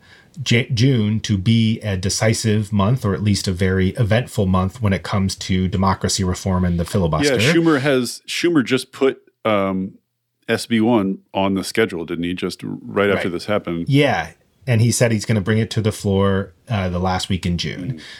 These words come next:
Speaker 1: Um, and then he set up what looks like votes on, um,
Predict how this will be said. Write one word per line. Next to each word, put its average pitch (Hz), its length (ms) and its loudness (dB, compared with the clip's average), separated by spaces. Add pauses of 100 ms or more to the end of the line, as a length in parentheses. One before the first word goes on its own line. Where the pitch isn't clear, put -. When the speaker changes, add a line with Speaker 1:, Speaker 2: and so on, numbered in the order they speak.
(260)
Speaker 1:
Um, 92 300 0
and 107 120 2
then 107 80 4
he 107 80 2
set 101 240 0
up 98 160 -4
what 98 140 -4
looks 151 220 0
like 98 300 -2
votes 104 540 -4
on, 95 480 -2
um, 87 580 -4